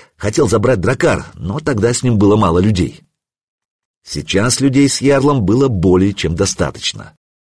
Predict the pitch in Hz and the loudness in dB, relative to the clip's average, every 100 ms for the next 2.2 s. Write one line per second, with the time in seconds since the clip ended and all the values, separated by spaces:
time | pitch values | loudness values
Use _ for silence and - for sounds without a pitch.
0 | _ _ 90 92 101 - 69 107 98 101 | _ _ -4 0 0 -2 -6 -6 -4 -2
1 | 92 - - - 95 104 107 - 69 - | -2 -2 -18 -6 -2 0 0 0 -4 -6
2 | 50 | -16